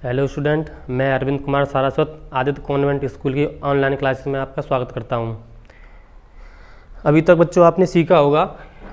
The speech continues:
नंबर्स के बारे में। नंबर्स आपने वन डिजिट, टू डिजिट, जैसे कि टेन, इलेवन, और भी होते हैं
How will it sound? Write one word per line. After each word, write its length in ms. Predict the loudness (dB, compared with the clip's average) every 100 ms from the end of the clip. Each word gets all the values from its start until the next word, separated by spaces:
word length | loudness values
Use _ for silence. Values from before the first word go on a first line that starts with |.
| -4
नंबर्स 460 | 2 4 6 4 4
के 120 | 4
बारे 240 | 6 6
में। 240 | 6 0 -2 -10 -4
नंबर्स 520 | 0 2 4 4 2 0
आपने 360 | 2 2 2 0 -4 -14 -18 -16 -4
वन 280 | 2 4 4
डिजिट, 340 | 8 6 6 -4 -12 -10 -10 -10 -12 -14 -18 -20 -20 -10 2
टू 160 | 4
डिजिट, 400 | 6 8 8 6 -4 -14 -20 -6
जैसे 300 | 0 2 2
कि 140 | 2 0 -4 -14 -20 -20 -4
टेन, 380 | 2 4 6 4 -2 -10 -12 -12 -14 -6
इलेवन, 600 | 0 6 6 8 4 2 -4 -10 -12 -20 -10
और 180 | -4 0
भी 80 | 2
होते 260 | 2 2 2
हैं 200 | 0